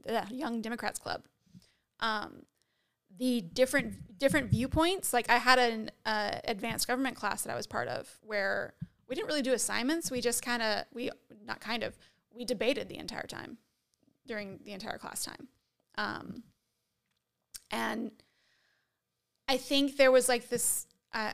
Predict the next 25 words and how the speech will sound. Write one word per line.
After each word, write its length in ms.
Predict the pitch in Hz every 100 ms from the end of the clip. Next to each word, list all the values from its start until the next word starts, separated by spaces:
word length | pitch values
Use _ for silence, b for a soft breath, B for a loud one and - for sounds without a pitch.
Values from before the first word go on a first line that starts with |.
| -
I 100 | 247
lived 240 | 262 233
in, 320 | 240 233 226 -
um, 500 | 208 185 170 - - _ _ _ _ - -
in 140 | 247
a 60 | 233
suburb 420 | 262 294 262 226
of 60 | 226
Kansas 260 | 233 247
City, 400 | - 220 247 240 - -
uh, 240 | 220 208
called 240 | 208 220 220
Missouri, 400 | 208 277 330 - -
called 160 | 220 226
Liberty. 320 | 262 - 247 - _ _ _ _ 220
And 560 | 220 214 214 208 - - - - _ - - - _ _ _ _ _ _ b b b b b _ _ -
I 100 | 240
think 280 | 240 262 254
it, 160 | 233 _ _
like, 260 | 247 220 - -
at 180 | 220
that 220 | 220 359 -
point 180 | 370 302
in 60 |
time, 460 | 277 233 175 - -